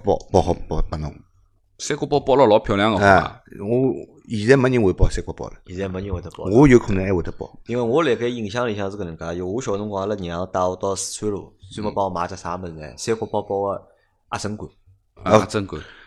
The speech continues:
Speaker 1: 搿高档物事啊。
Speaker 2: 哦，鸭胗管已经后头了。
Speaker 3: 搿只物事已经没了，就现在已经，现在已经没了。现在，
Speaker 2: 嗯。
Speaker 3: 现在阿拉吃到鸭胗管呢，侪是就是讲真空包装的，
Speaker 1: 侪真空包装的。
Speaker 3: 是吧？但老早我一直觉着，就老早做做指头三角包包
Speaker 1: 对，
Speaker 3: 是鸭胗管。
Speaker 1: 伊搿是熟食店。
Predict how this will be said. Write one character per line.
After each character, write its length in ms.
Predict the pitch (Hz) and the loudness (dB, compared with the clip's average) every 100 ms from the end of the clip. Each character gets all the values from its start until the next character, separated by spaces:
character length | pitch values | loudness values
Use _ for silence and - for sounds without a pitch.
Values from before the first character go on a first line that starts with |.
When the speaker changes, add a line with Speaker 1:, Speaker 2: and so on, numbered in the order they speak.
| _ _ | _ _
Speaker 1:
搿 200 | - 151 | 6 8
高 260 | 214 202 170 | 10 10 12
档 180 | 160 117 | 12 12
物 140 | 95 | 12
事 140 | 80 78 | 10 6
啊。 120 | 98 | 6
Speaker 2:
哦， 200 | 160 214 | 6 4
鸭 60 | 220 | 4
胗 180 | 262 277 | 4 6
管 140 | 247 | 4
已 40 | |
经 140 | 156 165 | 4 4
后 80 | 117 | 6
头 120 | 139 | 4
了。 80 | 101 | 4
Speaker 3:
搿 140 | 127 | 4
只 80 | 214 | 4
物 120 | 202 | 4
事 100 | 147 | 2
已 60 | 107 | -2
经 200 | 123 120 | -4 -4
没 80 | 82 | -6
了， 140 | 90 - - | -8 -10 -8
就 100 | 107 | -6
现 160 | 101 87 | -4 0
在 100 | 139 | 2
已 100 | 120 | 2
经， 300 | 104 101 98 - _ | -4 -10 -12 -20 _
现 100 | 92 | -8
在 100 | 87 | -4
已 80 | 123 | -4
经 180 | 98 95 | -6 -12
没 120 | 78 | -14
了。 100 | 73 | -14
现 120 | 80 | -16
在， 60 | 71 | -14
Speaker 2:
嗯。 160 | 76 78 | -12 -6
Speaker 3:
现 80 | 101 | -2
在 80 | |
阿 60 | 151 | 0
拉 60 | 143 | -2
吃 140 | - | -4
到 100 | 120 | -4
鸭 40 | - | -4
胗 180 | 107 104 | -6 -8
管 160 | 98 | -6
呢， 100 | 90 | -6
侪 140 | 85 82 | -6 -8
是 100 | 92 | -8
就 120 | 87 | -10
是 80 | 92 | -8
讲 220 | 90 87 | -8 -8
真 160 | 113 | -10
空 160 | 113 104 | -10 -8
包 160 | 110 - | -6 4
装 20 | |
的， 80 | 101 | 4
Speaker 1:
侪 60 | |
真 100 | 151 | 4
空 160 | 139 131 | 0 4
包 140 | 104 | 4
装 180 | 85 76 | 4 0
的。 60 | 71 | -4
Speaker 3:
是 60 | |
吧？ 60 | 101 | 0
但 100 | 113 | 4
老 120 | 107 | 4
早 120 | 101 | 4
我 160 | 127 139 | 2 2
一 40 | |
直 60 | 127 | 0
觉 180 | 131 107 | 0 0
着， 80 | 98 | -2
就 120 | 92 | -4
老 120 | 87 | -6
早 120 | 101 | -8
做 140 | 90 95 | -10 -12
做 100 | 90 | -16
指 260 | - - | -14 -10
头 120 | 104 | -6
三 140 | 107 113 | -4 -4
角 80 | 104 | -4
包 160 | 95 90 | -6 -4
包 0 | |
Speaker 1:
对， 240 | 92 87 | -2 -2
Speaker 3:
是 60 | 90 | 0
鸭 60 | |
胗 40 | 117 | 4
管。 120 | 127 | 4
Speaker 1:
伊 20 | |
搿 20 | |
是 60 | 117 | 4
熟 160 | 95 | 2
食 60 | 85 | 2
店。 220 | - 87 | -2 -6